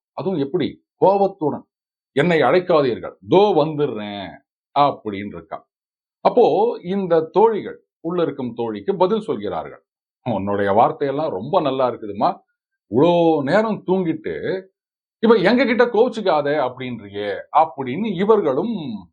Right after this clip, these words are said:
பதில் சொல்கின்றனர். அப்ப உள்ள இருக்கும் தோழி சொல்றா, "சரி, சரி, எனக்கு பேச தெரியல, நீங்களே வந்து பேச்சுல திறமசாலிகளா இருந்துட்டு போங்க, நான் ஏமாத்துக்காரியாவே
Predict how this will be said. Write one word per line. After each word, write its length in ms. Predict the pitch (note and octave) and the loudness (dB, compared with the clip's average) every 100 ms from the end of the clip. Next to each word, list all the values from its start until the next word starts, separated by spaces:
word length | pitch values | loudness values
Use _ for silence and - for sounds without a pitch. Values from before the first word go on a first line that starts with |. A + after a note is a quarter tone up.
| _ - | _ -2
பதில் 240 | F#3 G#3+ A#2 | 0 0 -4
சொல்கின்றனர். 500 | G2+ F2+ D#2+ D2 - _ - | -10 -12 -16 -18 -20 _ -2
அப்ப 80 | E3+ E3+ | 4 4
உள்ள 100 | G3 G#3 | 6 4
இருக்கும் 260 | E3 C#3 B2 | 2 -4 0
தோழி 180 | D#3 C#3+ C3 | 0 0 -2
சொல்றா, 240 | A#2 D3+ B2 C#3 - _ - | 0 0 0 -2 -12 _ -2
"சரி, 180 | F#3 G#3 | 0 2
சரி, 160 | G#3 G#3+ - _ _ _ _ - | 0 -2 -6 _ _ _ _ -2
எனக்கு 200 | D3+ D3 C3+ | 0 2 2
பேச 200 | F#3 F3+ D#3 | 2 2 0
தெரியல, 260 | D#3 D3 - - | 0 -2 -8 -4
நீங்களே 300 | D3+ D#3+ D3+ E3 | -2 2 4 4
வந்து 140 | C#3 D#3+ C#3+ | 0 0 0
பேச்சுல 300 | D3 D3 A#2+ | 0 -2 -2
திறமசாலிகளா 580 | B2+ D3 B2+ A#2 A#2 C3+ | -2 -2 -2 -2 0 -2
இருந்துட்டு 280 | A#2+ C3+ A#2 - | -2 -6 -12 -10
போங்க, 180 | G2+ E2+ _ _ _ | -10 -10 _ _ _
நான் 160 | G3 F3 | 2 4
ஏமாத்துக்காரியாவே 840 | F3+ G3 F3+ D3 C3 A#2+ A2 A#2 | 4 4 2 0 -2 0 0 0